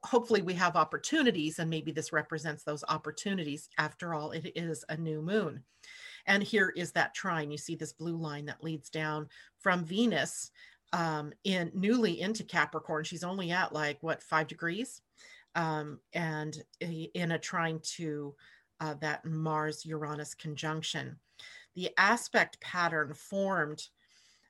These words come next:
I'm gonna have to do a separate webinar on, um, at some point in time, because this is, some, some astrologers call this a wedge. And you can see, 'cause there's this connection from Venus also to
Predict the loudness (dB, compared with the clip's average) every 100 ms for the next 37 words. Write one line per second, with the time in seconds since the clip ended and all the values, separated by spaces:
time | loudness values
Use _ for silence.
0 | 0 2 2 4 4 4 0 -2 -4 -2
1 | -2 -2 -2 -4 -2 -4 -2 0 0 0
2 | -2 -2 -4 -6 -4 -4 -4 -6 -8 -6
3 | -4 -4 -6 -8 -14 _ -10 -4 -2 -2
4 | -2 -2 -2 -4 -8 -4 -2 -2 -4 -6
5 | -4 -4 -6 -6 -6 -6 -12 -16 -20 -20
6 | -4 2 2 0 -8 2 4 4 -2 -4
7 | -4 0 4 4 4 -4 -4 -2 -2 -2
8 | -2 2 2 2 -4 -12 _ _ _ -8
9 | -6 -4 -4 -4 -2 -4 -2 -2 -2 -4
10 | -6 -4 -2 -2 -4 -4 -2 0 2 4
11 | 4 4 2 -2 -4 0 0 2 2 2
12 | 0 -6 -20 _ -4 2 2 2